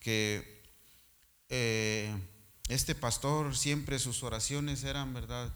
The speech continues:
"Yo quiero que me uses, Señor, yo quiero que me uses".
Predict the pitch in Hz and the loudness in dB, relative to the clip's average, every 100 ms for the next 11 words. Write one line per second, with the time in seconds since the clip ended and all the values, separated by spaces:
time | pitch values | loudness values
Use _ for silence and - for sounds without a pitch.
0 | - - - - - - - 127 147 147 | -10 -16 -16 -18 -20 -20 -8 -2 0 4
1 | 180 175 151 127 123 143 170 147 139 - | 4 4 4 6 6 6 4 4 2 0
2 | 120 123 135 120 135 139 156 160 135 120 | 0 -2 -4 -6 -6 -4 -6 -6 -6 -6
3 | 117 160 - 139 127 - | -6 -8 -8 -8 -12 -12